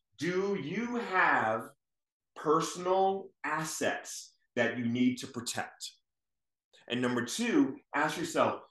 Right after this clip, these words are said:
does the nature of your business have a high risk of lawsuits, right? So you have to really think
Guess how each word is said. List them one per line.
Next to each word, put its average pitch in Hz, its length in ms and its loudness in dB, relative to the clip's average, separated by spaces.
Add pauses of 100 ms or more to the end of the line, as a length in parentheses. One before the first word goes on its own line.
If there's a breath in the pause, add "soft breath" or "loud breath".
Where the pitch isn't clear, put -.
(180)
does 147 260 2
the 147 80 0
nature 170 640 0
of 165 220 2
your 143 260 0
business 151 720 2 (200)
have 147 300 -2
a 117 140 0
high 147 380 0 (120)
risk 131 520 0
of 110 120 -2
lawsuits, 104 1160 -2 (260)
right? 113 420 0 (200 loud breath)
So 151 100 -6
you 151 100 4
have 185 180 4
to 208 80 2
really 190 360 4 (140)
think 190 260 -4